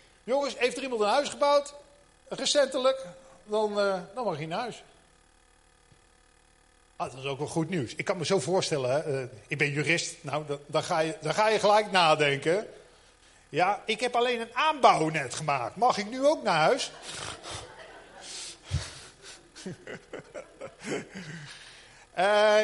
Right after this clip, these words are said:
ik heb het huis een jaar geleden gebouwd. Is dat ook recent?" <laughs> Ja, dan krijg je natuurlijk, eh,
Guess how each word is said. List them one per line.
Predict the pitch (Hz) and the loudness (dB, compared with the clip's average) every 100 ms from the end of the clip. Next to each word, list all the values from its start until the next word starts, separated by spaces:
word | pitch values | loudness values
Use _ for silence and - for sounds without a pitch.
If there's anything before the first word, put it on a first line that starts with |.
| 214 | 2
ik | 233 | -4
heb | 247 | -4
het | 226 | -2
huis | 190 247 208 | 0 2 2
een | 208 | 2
jaar | 254 302 302 | 6 6 6
geleden | - 269 277 254 | 4 2 2 0
gebouwd. | 233 240 202 160 - | 4 6 6 4 -2
Is | 240 - | -4 2
dat | 277 262 | 0 2
ook | 302 320 | -2 -2
recent?" | 202 180 - 220 349 - - | 0 2 4 4 2 -4 -8
<laughs> | - - 165 - 226 - 220 - - - - - - 165 - - 214 240 196 175 190 - | -10 -10 -14 -12 -12 -12 -16 -16 -20 -20 -20 -20 -18 -20 -18 -12 -10 -8 -12 -14 -18 -10
Ja, | 151 175 | -2 0
dan | 156 | 0
krijg | 135 139 | 0 -2
je | 131 | -2
natuurlijk, | 147 147 156 | -4 -4 -4
eh, | 170 170 139 | -2 -2 -6